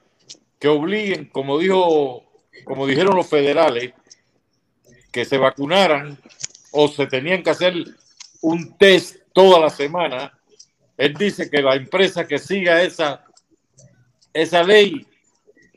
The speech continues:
él le va a meter una multa de quinientos pesos diarios.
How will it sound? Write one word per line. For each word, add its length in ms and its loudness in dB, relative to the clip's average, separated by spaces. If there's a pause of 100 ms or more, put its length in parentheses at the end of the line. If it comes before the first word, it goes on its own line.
(200)
él 160 -2
le 100 4
va 100 6
a 40 2
meter 260 -2
una 200 -2
multa 260 -4
de 80 -8
quinientos 400 -6
pesos 360 -4
diarios. 340 -2